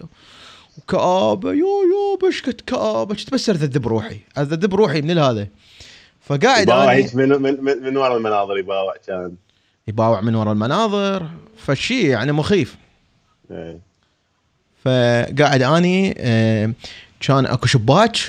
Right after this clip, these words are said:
Speaker 1: وأكو فديك مثل الطرمة بالطابق الف-، الثاني بإعدادية التأمين بالحرية.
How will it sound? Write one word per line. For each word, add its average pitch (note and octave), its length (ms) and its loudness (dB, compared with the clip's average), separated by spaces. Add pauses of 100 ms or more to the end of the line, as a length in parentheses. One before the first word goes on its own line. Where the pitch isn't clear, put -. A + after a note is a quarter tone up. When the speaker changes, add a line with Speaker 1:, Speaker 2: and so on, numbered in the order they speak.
(160)
Speaker 1:
وأكو B2 460 -6
فديك B2+ 360 2
مثل E3 200 4
الطرمة D3+ 460 4
بالطابق C3+ 440 4
الف-، C#3 180 4
الثاني B2 520 6
بإعدادية A#2 420 4
التأمين C#3+ 540 4
بالحرية. G2+ 500 2